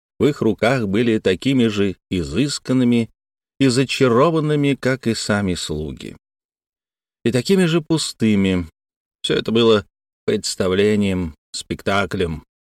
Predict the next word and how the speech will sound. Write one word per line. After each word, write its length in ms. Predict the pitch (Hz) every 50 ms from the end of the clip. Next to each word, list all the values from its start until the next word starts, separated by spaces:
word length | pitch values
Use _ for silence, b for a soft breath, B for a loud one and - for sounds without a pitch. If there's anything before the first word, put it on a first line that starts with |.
| _ _ _ _ _ _ _ _ _ _ _ _ -
балом-маскарадом, 1500 | 76 73 - 110 127 127 131 127 123 123 120 110 113 110 - - - - 101 98 107 107 104 92 80 76 71 67 69